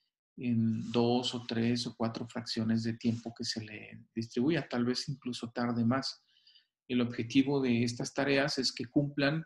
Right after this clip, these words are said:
principalmente el trabajo para el que se les, eh, designó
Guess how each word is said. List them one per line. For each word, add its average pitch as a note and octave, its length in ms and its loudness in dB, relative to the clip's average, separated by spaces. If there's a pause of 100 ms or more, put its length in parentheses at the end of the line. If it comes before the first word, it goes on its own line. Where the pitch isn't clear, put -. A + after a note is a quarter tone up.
principalmente B2 960 2 (360)
el B2 180 -4
trabajo A#2 480 0
para A#2 500 -2 (320)
el A#2+ 200 -6
que A#2+ 100 -6
se A#2 160 0
les, A2+ 380 2 (160)
eh, A#2+ 180 -6
designó A#2+ 760 0